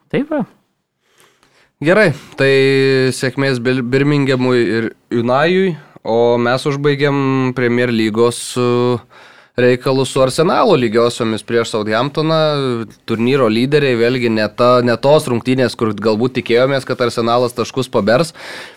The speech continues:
Speaker 2: Ir neturėjo iš esmės jų ten paberti, jeigu būtų susimušę tuos įvarčius, kuriuos susikūrė.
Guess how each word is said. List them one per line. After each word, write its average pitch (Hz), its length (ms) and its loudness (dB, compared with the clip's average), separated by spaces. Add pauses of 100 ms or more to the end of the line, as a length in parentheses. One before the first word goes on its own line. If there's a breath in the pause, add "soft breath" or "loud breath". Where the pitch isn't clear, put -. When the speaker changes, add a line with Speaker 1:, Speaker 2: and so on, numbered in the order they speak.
(100)
Speaker 2:
Ir 151 140 2
neturėjo 156 560 4
iš 151 120 -2
esmės 151 340 -2
jų 135 100 -2
ten 135 220 0
paberti, 127 480 0
jeigu 104 160 -2
būtų 120 260 -2
susimušę 110 640 -4
tuos 101 240 -6
įvarčius, 113 460 -4
kuriuos 107 340 -2
susikūrė. 147 600 0